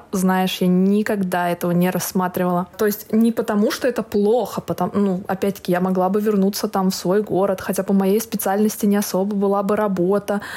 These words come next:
но в целом я бы там нашла чем заниматься. Но нет, я никогда не рассматривала всерьез вариант, что я могу вернуться в свой город. Это был бы,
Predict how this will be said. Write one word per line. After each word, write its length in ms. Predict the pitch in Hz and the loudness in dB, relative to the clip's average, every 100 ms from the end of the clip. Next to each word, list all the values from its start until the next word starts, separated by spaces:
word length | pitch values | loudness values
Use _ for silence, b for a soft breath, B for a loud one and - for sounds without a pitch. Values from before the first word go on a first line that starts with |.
| B | B
но 80 | 214 | -4
в 40 | |
целом 440 | - - 185 214 196 | -2 -2 0 2 2
я 160 | 196 | 2
бы 80 | 185 | 0
там 160 | 180 180 | -2 0
нашла 340 | 196 - 196 | 0 0 -4
чем 180 | 202 208 | 0 2
заниматься. 840 | 202 208 208 185 202 196 - 196 196 B B B B | 2 4 4 2 0 -4 -4 -4 -6 B B B B
Но 260 | - 214 220 | 0 2 4
нет, 300 | 202 208 165 | 4 2 0
я 120 | 185 202 | -2 2
никогда 400 | 226 202 196 196 | 2 2 0 0
не 140 | 180 | 0
рассматривала 840 | 180 - 190 180 - 160 165 170 185 | -2 -2 -2 -2 -4 -2 0 -2 -2
всерьез 500 | - 202 196 185 175 | -4 0 2 0 0
вариант, 340 | 175 180 180 | -2 0 0
что 160 | - - | -2 -2
я 100 | 170 | 0
могу 240 | 170 165 | 0 0
вернуться 420 | 165 170 180 175 - | 0 2 0 0 -6
в 40 | |
свой 220 | - 175 | -2 -2
город. 360 | 175 277 311 190 | 0 0 0 0
Это 180 | 202 190 | -2 -2
был 220 | 196 202 | 0 2
бы, 160 | 185 | 0